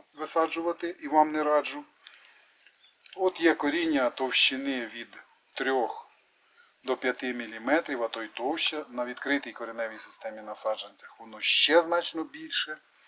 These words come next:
На що ми звертаємо увагу? Ми беремо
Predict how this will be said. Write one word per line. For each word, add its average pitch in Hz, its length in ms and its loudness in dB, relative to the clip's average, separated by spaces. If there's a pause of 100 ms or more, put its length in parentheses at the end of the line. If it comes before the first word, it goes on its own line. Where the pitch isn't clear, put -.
(600)
На 156 100 4
що - 180 4
ми 190 80 2
звертаємо 139 540 2
увагу? 107 380 -6
Ми 151 140 2
беремо 175 520 4